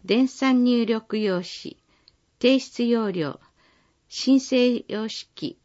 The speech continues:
電算入力用紙は取手地方公益下水道組合ホームページから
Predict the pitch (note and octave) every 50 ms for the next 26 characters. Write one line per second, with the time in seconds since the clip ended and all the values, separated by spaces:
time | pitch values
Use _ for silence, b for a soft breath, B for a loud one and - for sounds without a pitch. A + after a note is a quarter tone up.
0 | _ _ _ - A3 B3 B3 A#3+ - - A#3+ A#3 A#3+ A#3+ A#3+ A#3+ A#3+ A#3+ A#3 A3
1 | A#3 A3+ - - A3 A3+ G#3+ G#3 G#3 - - - E3 C#3+ - - _ _ - A#3
2 | A3+ A#3 A#3+ B3+ C4+ C4 - - C4 C4 A#3+ B3+ B3 A#3+ - - A#3+ A#3 A#3+ A#3+
3 | A#3+ - G#3 G#3+ A#3 A3+ A3+ - - B3+ A#3+ G#3+ A#3 A3 A3 A3 - A3 A3+ G#3+
4 | F#3+ F#3+ E3+ E3+ F3+ A3 A3+ A#3+ A#3 A#3+ A#3+ A#3+ - A#3+ A3+ A3 F#3 G3 G3 -
5 | - D#3+ - -